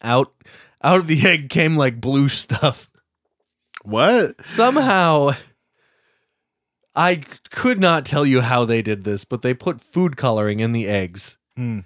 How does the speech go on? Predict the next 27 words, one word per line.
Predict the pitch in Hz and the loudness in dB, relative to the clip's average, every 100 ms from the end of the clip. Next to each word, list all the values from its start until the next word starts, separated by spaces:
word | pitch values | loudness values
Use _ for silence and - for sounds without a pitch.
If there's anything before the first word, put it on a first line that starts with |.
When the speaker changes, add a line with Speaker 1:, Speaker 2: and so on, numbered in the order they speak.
| _ _ _ | _ _ _
Speaker 1:
And | 123 120 | -8 -4
so | 131 120 | 0 2
then | 113 | 2
when | 110 110 | 0 -2
we | 123 165 | -2 -2
opened | 120 147 156 143 | 2 2 2 -2
the | 117 110 | -2 -2
eggs, | 101 95 92 95 - _ _ _ _ | -2 -6 -10 -16 -20 _ _ _ _
it | 117 113 | -10 -10
came | - 127 117 | -6 -4 -2
out | 113 98 | -4 -6
in | 110 | -6
different | 113 104 98 | -6 -6 -8
colors, | - 123 104 90 95 | -4 -4 -4 -6 -10
and | 110 | -6
that | 110 107 | -4 -4
was | 104 | -6
to | - | -10
teach | 101 120 110 | -10 -10 -8
us | 107 - | -8 -8
a | 98 _ | -10 _
message | 107 104 98 104 98 | -10 -8 -6 -8 -8
about | 95 92 90 82 _ _ _ _ _ _ _ _ _ _ | -10 -10 -10 -14 _ _ _ _ _ _ _ _ _ _
not | - 104 104 | -10 -6 -4
always | 104 98 95 | -4 -4 -4
knowing | 104 101 101 110 | -4 -4 -6 -8
what | 104 | -8